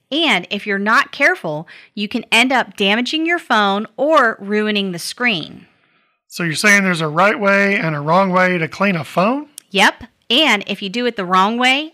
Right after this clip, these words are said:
Speaker 1: you could end up with an angry spouse or teenager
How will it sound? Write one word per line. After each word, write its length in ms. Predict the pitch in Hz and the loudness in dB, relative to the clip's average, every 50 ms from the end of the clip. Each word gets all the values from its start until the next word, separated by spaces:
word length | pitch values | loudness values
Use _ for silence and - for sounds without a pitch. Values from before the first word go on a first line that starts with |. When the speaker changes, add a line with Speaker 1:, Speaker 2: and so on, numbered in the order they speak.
| _ | _
Speaker 1:
you 160 | _ 190 196 190 | _ -6 -6 -4
could 160 | - 202 - - | -4 -6 -4 -2
end 180 | 185 196 226 | -2 0 2
up 180 | 254 247 233 - | 2 0 0 0
with 140 | 214 196 180 | -4 -6 -6
an 100 | 165 156 - | -6 -6 -4
angry 360 | 170 170 175 180 202 226 294 | -4 -4 -2 -2 -2 -2 -2
spouse 640 | 294 - - 247 233 220 214 226 262 - - - - _ _ | -4 -4 -2 0 2 2 2 2 -2 -6 -12 -14 -14 _ _
or 220 | 214 226 254 277 | 0 2 2 2
teenager 720 | 269 - - 349 349 320 247 196 175 160 - 151 151 165 175 | 0 -4 -6 -4 -2 0 0 0 -2 -2 -4 -6 -6 -6 -8